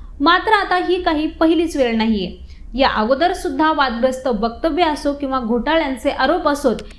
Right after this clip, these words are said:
कित्येकदा तरी सत्तार यांनी पक्ष आणि सरकारची कोंडी केल्याचं पाहायला मिळालं होतं. तर त्यामुळेच आता नेमकी सत्तारांची ही वादग्रस्त वक्तव्य कोणती आहेत आणि घोटाळे कोणते आहेत, पाहूयात या व्हिडिओच्या माध्यमातून. अगोदर काँग्रेस आणि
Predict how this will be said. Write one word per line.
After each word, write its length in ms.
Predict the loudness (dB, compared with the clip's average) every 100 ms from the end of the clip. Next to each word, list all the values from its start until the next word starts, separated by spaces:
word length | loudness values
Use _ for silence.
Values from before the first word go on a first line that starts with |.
| -20 -2
कित्येकदा 520 | -2 0 -2 2 2 2
तरी 220 | -2 -2
सत्तार 400 | -2 -4 -2 -4
यांनी 280 | -2 -4 -6
पक्ष 400 | -4 -4 -2 0
आणि 360 | 0 0 -2 -2
सरकारची 600 | -2 -2 -2 -2 -4 -8 -8 -2
कोंडी 280 | 0 2 2
केल्याचं 500 | 2 0 -2 -2 -4
पाहायला 380 | -2 0 2
मिळालं 320 | 2 0 0 -2
होतं. 300 | -4 -6 -10 -16 -18 -20 -18 -6 2
तर 100 | 4
त्यामुळेच 500 | 4 2 2 0 2
आता 240 | 0 0
नेमकी 440 | 0 0 0 2 2
सत्तारांची 640 | 0 0 0 2 0 0
ही 100 | 2
वादग्रस्त 540 | 2 0 0 -2 0
वक्तव्य 520 | -2 -2 -2 -2 0
कोणती 440 | 0 2 2 2 2
आहेत 340 | 2 0 -2 -4
आणि 160 | -4 0
घोटाळे 460 | 0 2 2 0
कोणते 320 | 0 -2 2
आहेत, 240 | 0 0 -4 -2
पाहूयात 420 | 0 0 0 -2 -2
या 80 |
व्हिडिओच्या 500 | 0 0 -2 -2 -2
माध्यमातून. 640 | 0 0 0 -2 -2 -4 -8 -12 -20 -20 -20 -10 0
अगोदर 380 | 2 4 2 2
काँग्रेस 520 | 2 2 0 -2 0
आणि 180 | 0